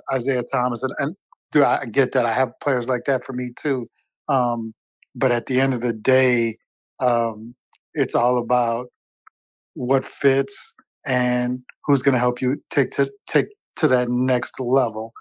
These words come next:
right? So then sometimes players like Huerter might not be a ye-, here a year from now. Uh, whoever,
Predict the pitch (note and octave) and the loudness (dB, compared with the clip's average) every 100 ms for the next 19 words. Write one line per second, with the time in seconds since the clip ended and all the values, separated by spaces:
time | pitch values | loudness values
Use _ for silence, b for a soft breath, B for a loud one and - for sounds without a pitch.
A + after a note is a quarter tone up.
0 | B B - C3+ B2+ C#3 C3 C#3 C3+ A#2 | B B -2 0 0 0 -2 0 -2 0
1 | C3+ C3 B2+ - B B B - C#3+ C#3 | 0 0 -2 -6 B B B -2 0 2
2 | C3+ C3 C#3+ C3+ C3+ A#2+ B2+ B2+ B2+ C3 | 0 0 0 2 0 0 0 0 0 0
3 | C3 A#2+ B2+ E3 - C3+ B2+ A#2 A#2 A#2+ | 0 0 -4 -6 -8 -4 -2 -2 -4 -6
4 | A#2 A#2 A#2+ A#2 A#2 G#2+ - b b _ | -6 -6 -4 -2 -4 -6 -14 b b _
5 | - B2+ A#2+ A#2+ - - _ _ - - | -4 -2 0 -2 -6 -16 _ _ -8 2
6 | B2+ C3 C#3+ B2 | 4 6 4 0